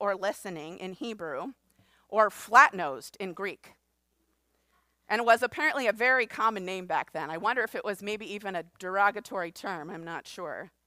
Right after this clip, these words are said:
But perhaps the fact that Jesus gave Simon the name Peter, which means rock or stone, the one who is strong, was something that Peter needed to hear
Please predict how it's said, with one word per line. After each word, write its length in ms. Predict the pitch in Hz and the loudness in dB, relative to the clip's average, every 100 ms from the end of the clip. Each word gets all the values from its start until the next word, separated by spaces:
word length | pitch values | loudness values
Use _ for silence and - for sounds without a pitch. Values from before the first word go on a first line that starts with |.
| _ _ _ _ _ _ _ _ _ | _ _ _ _ _ _ _ _ _
But 160 | 254 - | 0 2
perhaps 640 | 269 - 381 254 - - | 2 4 4 4 2 -4
the 100 | 233 | -6
fact 320 | - 240 254 | 2 4 4
that 160 | 247 196 | 2 -2
Jesus 500 | - 247 262 233 - | -6 -8 -4 -4 -4
gave 320 | - 233 226 | -4 -2 -2
Simon 640 | - - 247 277 247 180 | -6 -2 -2 -2 -4 -6
the 80 | 180 | -6
name 300 | 208 202 185 | -6 -6 -6
Peter, 680 | 175 - 285 269 151 151 359 - _ _ _ _ _ _ | -10 -10 -8 -4 -4 -4 -6 -10 _ _ _ _ _ _
which 220 | 214 - | -8 -6
means 340 | 233 226 196 | -6 -6 -8
rock 680 | 165 170 202 202 - - - - | -8 4 6 6 4 -8 -20 -16
or 160 | - 208 | -4 -4
stone, 760 | - - - 208 214 190 151 156 | -4 -12 -4 0 0 -2 -6 -6
the 100 | 180 | -2
one 300 | 185 220 254 | 2 2 0
who 180 | 240 | -4
is 100 | 202 | -4
strong, 800 | - - - 233 247 175 147 254 - _ _ _ _ _ | -4 -10 -4 0 2 0 -4 -10 -14 _ _ _ _ _
was 140 | 220 247 | -4 -2
something 500 | - 294 349 311 262 | 2 0 2 -2 4
that 200 | 226 - | 4 2
Peter 480 | - 285 294 240 | -8 -6 -2 0
needed 500 | 208 208 247 277 240 | -2 -4 -4 0 -2
to 120 | - 196 | -2 -10
hear 640 | - 311 294 156 85 | -10 -4 -2 -2 -4